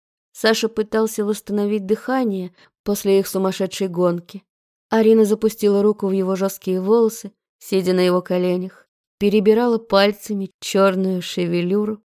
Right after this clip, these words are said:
Ей стало так хорошо и спокойно. Только находясь в его жарких объятиях, она ощущала себя защищённой.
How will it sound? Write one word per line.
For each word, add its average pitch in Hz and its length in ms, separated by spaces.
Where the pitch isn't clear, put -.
Ей 240 280
стало 247 340
так 247 280
хорошо 254 500
и 240 240
спокойно. 220 760
Только 269 320
находясь 254 640
в - 60
его 214 260
жарких 226 420
объятиях, 226 720
она 202 400
ощущала 208 680
себя 202 480
защищённой. 190 1040